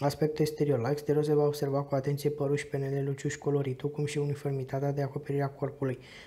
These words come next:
Lipsa acestora pe regiuni mai mult sau mai puțin întinse, murdărire cu noroi sau prezența petelor mari de sânge indică o recoltare necorespunzătoare sau o stare de prospețime relative. Se admite murdărirea cu noroi pe picioare și lipsa părului pe zona plăgii de împușcare.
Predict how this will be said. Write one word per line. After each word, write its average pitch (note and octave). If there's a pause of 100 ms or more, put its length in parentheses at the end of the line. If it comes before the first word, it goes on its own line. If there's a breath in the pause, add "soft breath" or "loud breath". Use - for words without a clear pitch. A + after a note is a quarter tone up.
(140 loud breath)
Lipsa D#3+
acestora D#3
pe D#3
regiuni D3
mai C#3+
mult C#3+
sau D3
mai C#3+
puțin C#3+
întinse, C#3
murdărire C#3+
cu C#3+
noroi C#3
sau C#3+
prezența C#3
petelor C#3+
mari C#3
de C#3
sânge C#3
indică C#3
o -
recoltare C#3
necorespunzătoare C#3 (420 loud breath)
sau D3
o C#3+
stare D3+
de D3
prospețime D3
relative. C#3
Se A#2
admite C#3+ (1160 loud breath)
murdărirea D#3
cu D3+
noroi C#3+
pe D3
picioare C#3
și C#3+
lipsa C#3+
părului C#3
pe C#3+
zona C#3
plăgii C#3+
de C#3+
împușcare. B2+